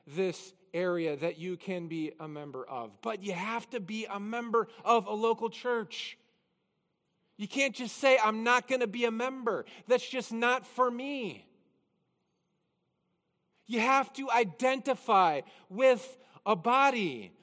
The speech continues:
Why? Why? So that, so that you can have a fighting chance to persevere, so that the church can be used as an instrument in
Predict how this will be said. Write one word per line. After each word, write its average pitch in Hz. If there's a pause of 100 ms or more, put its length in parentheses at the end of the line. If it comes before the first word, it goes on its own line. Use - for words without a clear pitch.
(140)
Why? 233 (720)
Why? 208 (320)
So 269
that, 247 (260)
so 277
that 247
you 254 (240)
can 247 (140)
have 277
a 220
fighting 277 (180)
chance 262 (1200)
to 269
persevere, 240
so 233
that 240
the 233
church 269
can 262
be 240
used 208 (260)
as 214
an 214
instrument 214 (320)
in 247